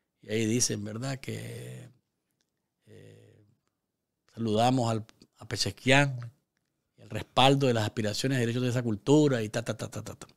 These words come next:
Lo cierto es que el vetusto y la patibularia, a pie de juntillas y, eh,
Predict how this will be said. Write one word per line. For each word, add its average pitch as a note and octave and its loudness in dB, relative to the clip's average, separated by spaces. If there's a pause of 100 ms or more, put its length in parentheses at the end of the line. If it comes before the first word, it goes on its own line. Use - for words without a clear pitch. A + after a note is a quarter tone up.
(600)
Lo F3+ 0
cierto F3+ 8
es D3+ 8
que D3 6
el G#2 -4
vetusto C3 4
y C3 6
la D3+ 4
patibularia, D3 2 (1120)
a - -8
pie C#3+ 6
de D#3+ 6
juntillas D3 4 (960)
y, G2+ -6 (1400)
eh, G2+ -20